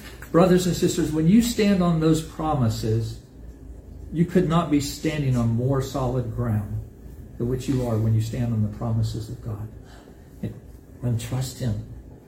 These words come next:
because he is the second Moses. He is the one who has come to provide everything for his people, to provide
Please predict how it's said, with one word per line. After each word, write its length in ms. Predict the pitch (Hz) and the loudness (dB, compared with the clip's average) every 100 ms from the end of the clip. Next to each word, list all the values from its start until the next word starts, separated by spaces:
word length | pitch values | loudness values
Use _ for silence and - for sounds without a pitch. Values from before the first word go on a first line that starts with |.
| - - - - | -20 -20 -12 -2
because 380 | 127 160 139 | 0 2 2
he 160 | - 170 | 2 4
is 200 | 147 113 | 4 0
the 80 | 123 | -4
second 500 | - 147 - 165 - | -4 -8 -8 -10 -2
Moses. 800 | 120 127 120 110 101 - - - - - - - - | 2 2 2 -2 -8 -10 -16 -20 -20 -20 -20 -20 -2
He 140 | 151 | 4
is 180 | 156 - | 6 4
the 60 | 139 | 0
one 380 | 127 143 139 123 | 2 2 2 0
who 140 | 147 | 0
has 160 | 131 - | -2 -4
come 380 | - 131 117 - | -2 -2 -2 -6
to 80 | |
provide 580 | 120 139 113 127 131 127 - - | -6 -4 -2 0 0 -2 -8 -2
everything 540 | 147 165 156 - 113 | 0 2 0 0 -2
for 140 | 107 110 | 0 -2
his 180 | 107 - | -2 -4
people, 480 | 120 113 - 110 - - - - - | -4 -2 -4 -6 -8 -16 -18 -16 -12
to 60 | |
provide 680 | - 143 113 139 147 147 | -4 -2 -2 0 0 0